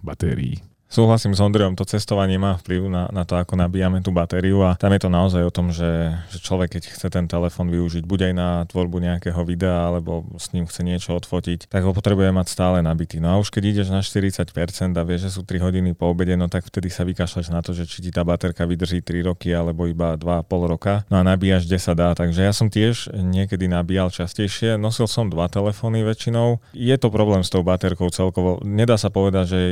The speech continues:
Speaker 2: je tu nejaký univerzálny návod, vďaka ktorému proste tá batéria vydrží niekoľko rokov. Aj teraz myslím, že stále to sa nezmenilo. Baterka ako taká má pol roka záruku oficiálne. Takže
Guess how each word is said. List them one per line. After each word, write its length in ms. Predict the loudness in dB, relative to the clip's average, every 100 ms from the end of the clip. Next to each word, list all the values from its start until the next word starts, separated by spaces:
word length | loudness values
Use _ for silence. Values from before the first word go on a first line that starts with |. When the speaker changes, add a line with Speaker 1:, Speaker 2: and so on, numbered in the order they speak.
| 0
Speaker 2:
je 80 |
tu 160 | -2 0
nejaký 240 | 0 0
univerzálny 520 | 0 0 0 0 2 2
návod, 640 | 2 2 2 2 0 -2
vďaka 320 | -2 -2 -2
ktorému 560 | -4 -2 0 0 0 -2
proste 720 | -4 -4 -4 -2 -2 -4 -6
tá 80 | -4 -2
batéria 400 | -2 -2 -2 -2
vydrží 560 | -4 -4 -4 -4 -4 -4
niekoľko 440 | 0 0 0 -2 0
rokov. 480 | -2 0 2 2 -2 _ -20 -10 -2
Aj 80 | 0
teraz 320 | 2 2 4 2
myslím, 240 | 0 0
že 80 | -2
stále 400 | 2 2 4 2
to 80 | -2
sa 160 | 0
nezmenilo. 720 | 0 0 0 0 2 2 0 -2 -2
Baterka 720 | -2 0 0 0 0 2 0
ako 160 | -2 -2
taká 320 | -2 0 0
má 80 | 0
pol 240 | 0 0
roka 320 | 0 -2 -6 -8
záruku 560 | -6 -4 -4 -4 -4 -6
oficiálne. 640 | -6 -8 -6 -4 -4 -6 -6
Takže 400 | -8 -8 -8 -10